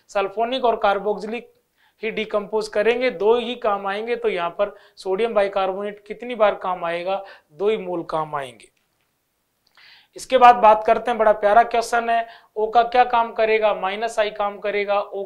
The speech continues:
का माइनस I काम करेगा। तो थर्ड और सेकंड आगे हो और फर्स्ट सबसे पीछे हो, फर्स्ट सबसे पीछे दो ऑप्शन में है, इन दोनों के अंदर यहाँ थर्ड में ऑक्सीजन दूर है और इसके अंदर ऑक्सीजन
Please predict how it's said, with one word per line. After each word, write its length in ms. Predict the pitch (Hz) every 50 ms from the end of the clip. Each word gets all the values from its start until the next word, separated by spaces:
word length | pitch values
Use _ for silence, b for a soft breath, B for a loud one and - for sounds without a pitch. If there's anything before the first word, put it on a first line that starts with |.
| 196 -
का 220 | 208 190 190 - B B B B B B
माइनस 400 | 170 175 185 196 214 240 240 -
I 120 | 233 208 208 208
काम 240 | - 196 190 190 190
करेगा। 440 | - 190 185 185 185 180 185 185 185 185 B B B B B
तो 140 | 185 180 190 185 -
थर्ड 260 | 208 208 233 247 226
और 180 | 254 214 208 208
सेकंड 460 | 208 - 190 180 185 - 214 208 208
आगे 280 | 202 190 196 196 208 233
हो 80 | 226
और 320 | 233 240 247 226 214 208 185 - - -
फर्स्ट 200 | 262 254 - -
सबसे 340 | - 214 190 - - 196
पीछे 380 | 185 - - 208 202 202 - 220
हो, 220 | 214 214 220 220 B B B B B -
फर्स्ट 180 | 254 254 254 247
सबसे 240 | 226 - - 214
पीछे 340 | 208 - - 214 214 214 208
दो 140 | 185 165 185
ऑप्शन 360 | 180 185 180 - - 226 226
में 180 | 226 233 233 226
है, 220 | 226 226 233 233 B B B B B B -
इन 180 | 240 247 240
दोनों 300 | 208 226 226 240 254 262
के 100 | 233 254
अंदर 280 | 247 240 240 240 247 233
यहाँ 420 | 196 180 180 190 208 226 233 233 B B B B -
थर्ड 160 | 202 196 202 208
में 140 | 226 226
ऑक्सीजन 440 | 226 226 226 - 202 202 220 220 208 175
दूर 380 | 170 214 233 254 262 262 240
है 240 | 226 226 226 226 - B B B B B -
और 180 | 196 202 196 202
इसके 300 | 208 196 - - - 254
अंदर 240 | 240 233 220 233
ऑक्सीजन 340 | 220 214 214 - - 214 208